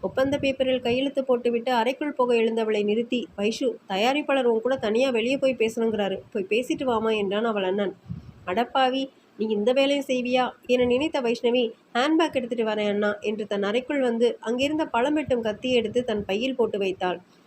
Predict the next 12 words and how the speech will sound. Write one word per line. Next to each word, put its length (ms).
"இந்த 200
ராஸ்கல் 480
அத்துமீறினா 560
அவனையும் 380
கொன்னுட்டு 320
நானும் 340
செத்துடுவேன்" 440
என்ற 200
தீர்மானத்துடன் 760
காரில் 380
ஏறினாள் 380
வைஷ்ணவி. 400